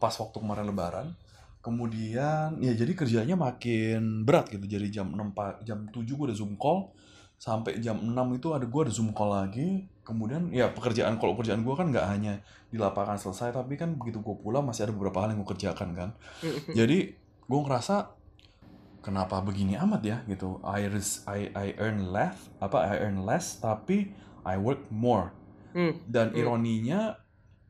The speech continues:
Speaker 1: eh, gue ngerasa I work for s-,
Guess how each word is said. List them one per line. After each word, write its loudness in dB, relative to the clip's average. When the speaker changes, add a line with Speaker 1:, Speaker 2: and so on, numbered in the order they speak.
Speaker 1:
eh, 2
gue 4
ngerasa 2
I 0
work 2
for 2
s-, -12